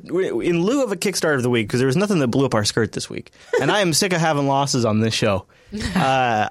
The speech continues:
Speaker 1: I, we're gonna do a, uh, we're gonna do a little, uh, story time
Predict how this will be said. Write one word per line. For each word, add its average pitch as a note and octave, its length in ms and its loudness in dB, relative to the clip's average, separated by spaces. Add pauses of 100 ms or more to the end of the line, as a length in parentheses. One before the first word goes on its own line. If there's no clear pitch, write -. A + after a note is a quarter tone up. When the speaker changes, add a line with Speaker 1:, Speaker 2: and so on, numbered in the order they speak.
Speaker 1:
I, D3+ 280 2
we're F#3 200 0
gonna G#3+ 220 0
do F#3+ 260 2
a, D3 340 0
uh, B2 160 2
we're D3+ 120 2
gonna F3+ 140 0
do F#3 100 0
a F#3 40 2
little, F3 240 2
uh, E3 120 2
story A#3+ 260 0
time G2+ 300 -2